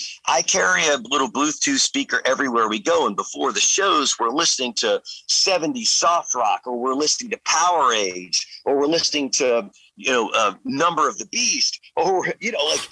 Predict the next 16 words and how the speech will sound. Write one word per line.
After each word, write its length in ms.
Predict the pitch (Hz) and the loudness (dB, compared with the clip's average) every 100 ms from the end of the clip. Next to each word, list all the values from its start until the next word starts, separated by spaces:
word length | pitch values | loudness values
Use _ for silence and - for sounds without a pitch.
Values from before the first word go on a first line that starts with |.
| - - | -18 -10
we 160 | 226 | -4
just, 320 | - 202 - - | -2 -2 -4 -8
we're 200 | 127 143 | -6 -2
such 500 | - - 190 - - | 0 0 -2 -2 -4
music 560 | 151 190 254 240 - | -6 -4 -2 -2 -2
fans. 560 | - 98 71 - - - _ _ 110 | -2 -2 -4 -6 -8 -8 _ _ 0
Um, 220 | 113 117 - - - 147 | 0 -2 -6 -18 -4 0
and 100 | 160 | 0
it's, 320 | - - - - | 0 -2 -4 -4
it, 160 | 156 - | -4 -2
it's, 160 | 147 - | -4 -2
it's 200 | 147 - | -2 0
such 260 | 202 - | 0 0
an 60 | 160 | -2
incredible 640 | 139 - - 196 143 123 - | -2 -2 0 -2 -4 -6 -6
gift 340 | 139 147 | -6 -6